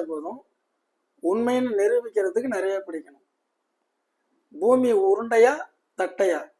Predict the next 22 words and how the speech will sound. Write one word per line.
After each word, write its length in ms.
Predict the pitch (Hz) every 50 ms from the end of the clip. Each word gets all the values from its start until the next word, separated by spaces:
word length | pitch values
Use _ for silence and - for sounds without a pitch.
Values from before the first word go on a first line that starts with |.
| _ _ _ _ _ _ _ _ _ _ _ _ _ _ _ _ _ _ _ _ _ _ _ _ - -
நண்பரே, 320 | 160 185 190 185 180 202 226
உங்க 120 | 214 185 - - -
பேர் 200 | 196 - 202 403 381
என்ன? 120 | 370 359 359 359 - 359 359 370 381 - _ _ _ _ -
பேர்ல 260 | - 160 151 156 - - _ _ _ _ _ _ -
ப்ளூ 220 | 131 165 196 208 214 180 160
வேவ், 220 | 185 185 165 139 - _ _ _ _ _ _ _ _ _ _ _ _ _ _ _ _ _ _ _ - 165
இதெல்லாம் 300 | 165 180 190 214 214 190 208
ஃபேக்ட்னு 480 | 202 208 233 240 233 - 247 247 240 - 190
சொல்லக்கூடியவர், 580 | 185 196 202 196 185 170 160 151 139 139 139 _ _ _ _ _ _ _ _ _ _ _ _ _ _ _ -
இதுதான் 380 | 165 170 175 185 220 247 262 240 196 175
உண்மை 260 | 185 214 240 254 269 262 254 233
என்று 180 | 214 214 214 190 185
சொல்லக்கூடியவர் 720 | 180 185 185 165 - 170 156 170 165 156 156 180 196 - - - _ _ _ _ _ _ _ _ -
கெப்லர் 440 | 185 185 175 - - 233 226 208 175 - - _ _ -
முதற்கொண்டு 480 | - - 180 - 190 - - 156 349 381 - 196 - _ _ _ _ _ _
இந்த 140 | - 170 165 - 143
பூமி 340 | 165 202 220 220 208 185 180 180 185 185 - _ _ - 175
உருண்டை 300 | 180 202 220 220 220 220 208 190
என்று 160 | 175 165 185 - -
சொன்னார். 300 | 156 147 143 135 - - _ _ _ _ _ _ _ _ _ _ _ _ _
அதற்கு 300 | - 165 190 202 196 214